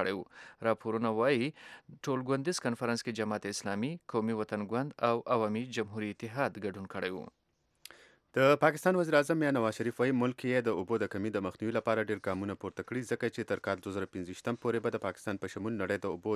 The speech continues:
Speaker 2: د سختې کمی سره مخامخ وي. وزیر اعظم دا خبره د تاجکستان دوشنبه ښار کې د اوبو د کمی په اړه شبې نړیوال کانفرنس ته کړې. وزیر اعظم وویل چې کال دوه زره پنځه ویشتم کې به د نړۍ دریو کې دوه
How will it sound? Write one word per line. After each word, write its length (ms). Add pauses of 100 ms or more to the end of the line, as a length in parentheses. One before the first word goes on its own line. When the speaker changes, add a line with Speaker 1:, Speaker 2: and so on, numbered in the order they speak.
Speaker 2:
د 140
سختې 560
کمی 260
سره 160 (220)
مخامخ 420 (120)
وي. 100 (400)
وزیر 180
اعظم 220
دا 140
خبره 260
د 120 (140)
تاجکستان 600
دوشنبه 420
ښار 260
کې 160
د 220
اوبو 260
د 140
کمی 260
په 480
اړه 240
شبې 320
نړیوال 400
کانفرنس 440
ته 120
کړې. 180 (500)
وزیر 180
اعظم 200
وویل 220
چې 140
کال 180
دوه 120
زره 180
پنځه 180
ویشتم 280
کې 80 (100)
به 100
د 140
نړۍ 140 (120)
دریو 240
کې 240
دوه 100